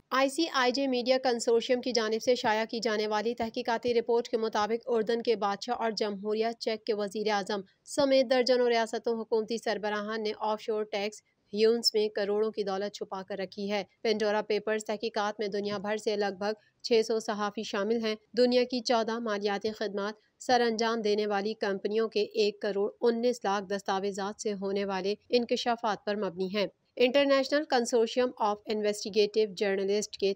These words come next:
तजिए में दस्तावेजात में तकरीबन पैंतीस मौजूदा और साबका रहनुमाओं के नाम शामिल हैं, जिन पर करप्शन, मनी लॉन्ड्रिंग और आलमी सतह पर टैक्स चोरी करने के इल्जामात हैं।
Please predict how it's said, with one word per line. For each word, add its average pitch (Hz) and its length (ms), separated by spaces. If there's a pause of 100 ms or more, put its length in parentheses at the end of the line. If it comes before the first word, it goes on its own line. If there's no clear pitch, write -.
तजिए 208 380
में 190 180
दस्तावेजात 202 640 (100)
में 208 80
तकरीबन 208 460 (220)
पैंतीस 233 480
मौजूदा 202 400
और 202 240
साबका 202 460
रहनुमाओं 196 460
के 202 160
नाम 190 220
शामिल 208 360
हैं, 208 180 (180)
जिन 240 240
पर 240 180 (100)
करप्शन, 220 480 (340)
मनी 226 340
लॉन्ड्रिंग 202 440 (240)
और 226 120 (100)
आलमी 220 340
सतह 208 420
पर 202 160
टैक्स 202 300
चोरी 196 280
करने 190 300
के 202 120 (140)
इल्जामात 196 520
हैं। 208 120